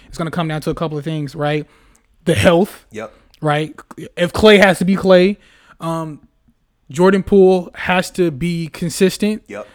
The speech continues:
Speaker 1: He was, he was kinda shaky in that first half, turned on the Jets in the second half.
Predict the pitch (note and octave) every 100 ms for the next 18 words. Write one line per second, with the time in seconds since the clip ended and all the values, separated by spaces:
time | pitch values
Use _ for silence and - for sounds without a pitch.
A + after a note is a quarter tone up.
0 | _ F#3+ F#3+ E3+ E3 F#3+ F3 C#3+ - F#3
1 | F3 G3 G3 F#3+ F3+ F3 F#3 F#3 - F3+
2 | F3+ F3+ - _ - E3+ F3 F3+ F3+ D3
3 | F3 F3 F3+ E3+ F3+ E3+ E3+ E3+ D#3+ D#3+